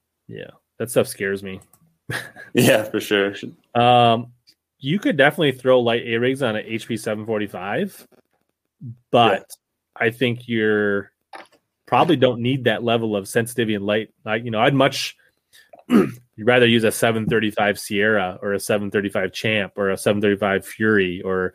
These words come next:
Speaker 1: a seven, like, can you do it? Yes, but do you really? I mean, and, like, you don't need the sensitivity to feel an A rig bite, right? So, um, any of the Dobyns five power rods would throw, like,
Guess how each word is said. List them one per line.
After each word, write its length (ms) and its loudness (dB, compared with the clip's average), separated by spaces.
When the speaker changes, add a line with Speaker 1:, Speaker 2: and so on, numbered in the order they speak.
Speaker 1:
a 80 -4
seven, 380 0
like, 240 0
can 160 4
you 80 8
do 140 10
it? 80 6
Yes, 340 0
but 240 -4
do 100 -12
you 180 -8
really? 300 -6
I 40 -18
mean, 120 -10
and, 320 -14
like, 160 -18
you 140 -12
don't 160 2
need 240 2
the 80 -2
sensitivity 560 2
to 100 2
feel 280 2
an 80 0
A 120 0
rig 220 -4
bite, 300 -8
right? 260 -2
So, 460 0
um, 560 -6
any 260 8
of 80 6
the 80 4
Dobyns 360 2
five 220 2
power 200 4
rods 300 2
would 180 -4
throw, 520 -2
like, 340 -6